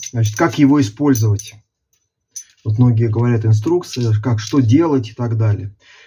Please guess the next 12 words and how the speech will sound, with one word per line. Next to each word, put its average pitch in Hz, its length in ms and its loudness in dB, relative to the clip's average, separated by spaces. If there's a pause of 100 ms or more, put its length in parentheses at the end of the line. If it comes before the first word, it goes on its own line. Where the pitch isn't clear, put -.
(180)
То 113 60 -6
есть 107 100 0
я 147 60 0
показываю 139 520 0
на 131 80 2
своём 127 380 0
диске 156 360 -6
вот 127 200 -2
этот 113 260 -2
диск 107 360 -4 (360)
ещё 110 260 -6
раз. 107 380 0